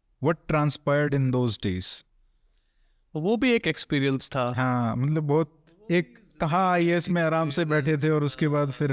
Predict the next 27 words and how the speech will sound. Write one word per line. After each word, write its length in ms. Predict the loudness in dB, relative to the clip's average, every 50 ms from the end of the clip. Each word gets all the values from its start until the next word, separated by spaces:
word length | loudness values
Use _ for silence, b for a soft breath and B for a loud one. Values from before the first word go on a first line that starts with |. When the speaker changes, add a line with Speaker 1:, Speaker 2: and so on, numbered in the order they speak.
| -2 -4 -6 _ _ -20
Speaker 2:
हाँ, 320 | -14 -12 -10 -10 -10 -10 -10
वो 140 | -10 -10 -8
भी 140 | -8 -8
एक 100 | -10 -10
एक्सपीरियंस 640 | -10 -12 -12 -14 -14 -12 -12 -10 -6 -2 -2 -2 -2 -2
था। 200 | 0 0 0 0
It 140 | -2 -6 -4 -2
was 120 | -2 -2 -2
not 200 | -2 -2 0 0
exactly 560 | 0 -2 -2 0 0 0 0 0 -2 -2 0
that 240 | 2 2 0 0 -2
way, 200 | -2 -2 -2 0
the 120 | 0 0
way 280 | 0 0 0 0 0 -4 -6 _ _ _ _ _ -20 -20 -20 -20 -20 -20 -20 -10 -10 -10
it 80 | -8
feels 380 | -6 -2 0 2 2 2 2 0
now। 300 | 0 0 0 0 0 0
वहाँ 200 | 0 -2 -4 -2
कोई 160 | -2 -2 2
सलाखें 560 | 2 2 2 2 0 0 0 -2 -2 -4 -2
नहीं 220 | 0 0 0 -2 -2
थी, 260 | -4 -4 -2 -2 -2
वो 120 | -2 -4 -8
नहीं 120 | _ _ -4
Speaker 1:
अच्छा। 320 | -2 -2 0 -2 -2 -2
Speaker 2:
था। 80 | -4 -6 _ _ _ _ _ -20 _ _ _ _ _ _ _ _ _ _ _ _ _ _ _ _ _ _ _ _ _ _ _ _ -2
But 120 | -2 -2